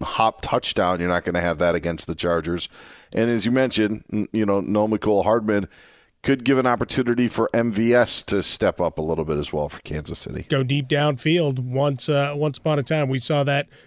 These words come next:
Speaker 2: with some regularity. And finally, Lamar Jackson.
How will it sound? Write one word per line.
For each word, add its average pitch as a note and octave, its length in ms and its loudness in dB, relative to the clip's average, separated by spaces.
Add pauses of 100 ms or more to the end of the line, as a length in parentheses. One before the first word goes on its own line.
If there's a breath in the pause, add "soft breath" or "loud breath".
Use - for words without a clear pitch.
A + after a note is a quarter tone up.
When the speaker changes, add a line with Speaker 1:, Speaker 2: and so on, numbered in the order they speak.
(120 soft breath)
Speaker 2:
with D3 100 -4
some D#3+ 140 2
regularity. D3+ 500 2
And D3 100 0
finally, G#3 380 2
Lamar F3+ 320 4
Jackson. E3 580 2